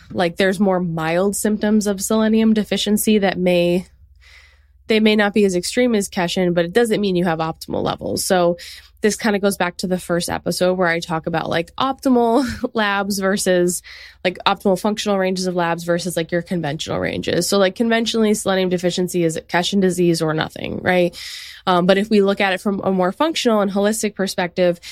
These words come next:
if we don't have optimal levels of selenium, then we could experience other more mild symptoms like hair loss or just brittle nails or hair, impaired thyroid function, 'cause remember, it's really important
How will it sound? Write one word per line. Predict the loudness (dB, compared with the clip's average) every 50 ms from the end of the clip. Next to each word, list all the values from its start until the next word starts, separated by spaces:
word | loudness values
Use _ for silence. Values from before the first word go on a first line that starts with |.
| -18 -18 -18 -20 -20 -10 _
if | -4 -2 -2 0
we | 0 0
don't | 2 2 0 0
have | 0 0 -2 -2
optimal | -2 -2 -4 -4 -4 -4 -2 0 0 2
levels | 0 0 0 0 0 2
of | 0 0 0 -4 -8 -16 _ _ _ -10
selenium, | -4 -2 0 0 0 2 0 0 2 2 2
then | 2 2 2
we | 2 0
could | 0 0 -2 0 0
experience | 0 -2 -4 -4 -4 -2 0 2 2 2 0 0 -2
other | -2 0 2 2 2 2
more | 0 0 0 0 0 0
mild | 0 0 0 0 0 -2 -2
symptoms | -2 -4 -2 0 0 0 0 0 -2
like | -2 -2 -2 -2 -4
hair | -4 -4 -2 -2 0
loss | 0 0 0 0 0 -2 -4 -6 -8 -10 _ -18 -20 -20 -20 -20 -18 -4
or | 0 2 2 2
just | 2 0 0 -2 _
brittle | 0 0 2 2 2 2 2
nails | 2 2 2 0 0 0 0
or | -2 -2
hair, | 0 0 0 0 0 0 0 0 -2 -4 -6 -10 -18 -20 -20 -20 _ _ _
impaired | -2 -2 -2 0 0 0 0 0 0 -2
thyroid | 0 0 0 2 0 0 0
function, | 0 0 -2 -2 0 0 0 0 -2
'cause | -2 -2
remember, | -2 0 0 0
it's | 0 -2 -2 0
really | 0 2 2 2
important | 0 0 -2 -4 -4 -2 -2 0 0 0 -2 -4 -6 -12